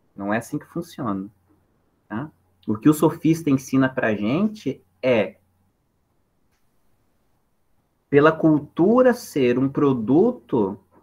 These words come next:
do pensamento das pessoas, a gente tem que discutir as coisas, sim. E se as pessoas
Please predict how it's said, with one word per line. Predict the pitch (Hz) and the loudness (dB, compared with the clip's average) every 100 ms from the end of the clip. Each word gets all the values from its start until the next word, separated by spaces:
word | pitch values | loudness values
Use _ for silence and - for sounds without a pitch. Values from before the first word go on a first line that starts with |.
| _ - | _ -6
do | 120 | -4
pensamento | 123 - 143 143 135 113 117 131 165 165 - 107 - | -4 -4 -6 -4 -4 -2 -2 -2 -2 -6 -8 -8 -8
das | - 117 - | -6 -6 -6
pessoas, | - 98 - 117 135 220 247 120 95 - _ _ _ _ _ _ _ | -8 -8 -6 -2 2 2 2 0 -2 -10 _ _ _ _ _ _ _
a | 110 | -6
gente | 107 123 156 185 - | -2 -2 -2 -6 -6
tem | - 170 262 | -2 0 0
que | 277 247 | 0 -4
discutir | 247 - 240 - 180 | -4 -6 -8 -6 -6
as | 220 - | -6 -8
coisas, | - 170 156 202 254 | -2 0 0 -2 -8
sim. | - - 113 - _ _ _ _ _ _ _ _ _ _ _ _ _ _ _ _ - | -8 -6 -6 -8 _ _ _ _ _ _ _ _ _ _ _ _ _ _ _ _ 0
E | 135 | 0
se | - - 196 220 | -2 -8 -4 0
as | 233 233 | 0 0
pessoas | 196 185 - 165 139 123 120 - | -4 -4 -4 0 4 4 2 -4